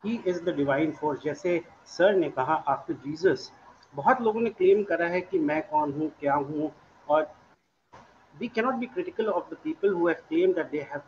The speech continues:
been Baba, you know। No one can be Baba, because after Baba, I don't think सर अगर मेरे को करेक्ट करेंगे, no one has come। People have come, they have tried popping him, they have tried, uh, things which I cannot say, it is not good to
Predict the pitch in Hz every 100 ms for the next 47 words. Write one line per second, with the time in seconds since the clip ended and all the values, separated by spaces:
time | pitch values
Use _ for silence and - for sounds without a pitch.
0 | 151 147 117 113 120 117 120 - - _
1 | _ - 151 208 226 196 175 165 120 107
2 | 113 - _ - _ _ 147 165 160 -
3 | _ _ _ _ - 180 - 233 180 165
4 | 202 160 160 190 190 202 196 - 180 180
5 | 175 175 160 156 160 160 135 165 - -
6 | 117 110 147 - - - - 143 370 440
7 | 392 - - 165 - - _ _ _ _
8 | 233 233 285 233 220 - 175 220 226 185
9 | 175 180 - - 160 185 220 - - -
10 | - - 135 196 214 180 214 214 190 143
11 | 139 143 - - 156 165 185 185 - -
12 | _ - 131 131 - - - _ _ _
13 | - 247 - 185 185 - 143 147 156 156
14 | - 185 208 165 139 117 131 131 139 -